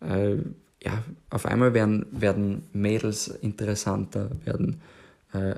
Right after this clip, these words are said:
wird Alkohol interessanter, wird Rauchen cool,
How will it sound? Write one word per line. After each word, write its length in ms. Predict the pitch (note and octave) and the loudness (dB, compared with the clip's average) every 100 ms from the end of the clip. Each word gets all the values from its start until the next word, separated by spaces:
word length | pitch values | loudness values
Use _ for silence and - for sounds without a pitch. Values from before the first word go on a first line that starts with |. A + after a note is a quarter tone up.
| - | -4
wird 240 | G#2 G2 - | -4 -4 -4
Alkohol 560 | - - A2 A2 A#2 | -6 -6 -2 0 2
interessanter, 880 | A2 G#2 G#2 G#2 G#2 - - A2 G2+ _ - - - _ | 0 -4 -4 -4 -4 -4 -4 -6 -6 _ -20 -20 -20 _
wird 220 | - - - | -4 -4 -6
Rauchen 560 | G2+ F#2+ F#2+ A2+ - A2+ - - | -6 -2 2 2 0 -6 -6 -2
cool, 340 | A#2 A#2 A#2+ | 0 0 -2